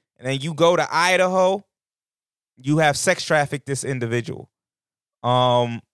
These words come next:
and I think, I don't know, I haven't read into the law as to why it's, it's designed that way. Obviously,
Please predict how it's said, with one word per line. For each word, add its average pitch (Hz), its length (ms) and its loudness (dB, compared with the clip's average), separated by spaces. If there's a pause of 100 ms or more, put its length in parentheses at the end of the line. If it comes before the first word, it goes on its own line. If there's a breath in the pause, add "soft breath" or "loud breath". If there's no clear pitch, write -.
(580)
and 147 140 0
I 160 120 4
think, 254 520 -2
I 175 140 2
don't 220 200 0
know, 220 180 2
I 185 120 0
haven't 180 380 -4
read 180 200 0
into 180 260 -8
the 160 100 -8
law 156 200 -2
as 160 120 -2
to 147 100 -10
why 143 260 0
it's, 143 280 -8
it's 131 200 -12
designed 135 540 -4
that 143 160 -4
way. 143 200 0
Obviously, 151 680 0